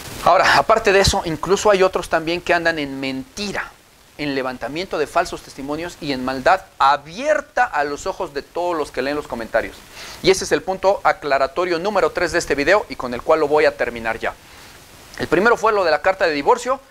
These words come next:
el segundo lo de las bodas de Caná y en este último caso, en donde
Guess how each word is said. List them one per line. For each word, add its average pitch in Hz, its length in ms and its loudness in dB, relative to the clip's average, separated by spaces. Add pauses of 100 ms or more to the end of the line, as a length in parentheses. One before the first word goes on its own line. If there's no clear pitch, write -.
(260)
el 139 100 -10
segundo 214 540 2
lo 151 180 0
de 170 240 4
las 151 160 2
bodas 175 160 4
de 165 80 -6
Caná 202 360 0 (440)
y 143 40 -8
en 156 80 -6
este 180 140 -8
último 160 280 -8
caso, 202 420 0 (640)
en 135 220 -4
donde 160 400 0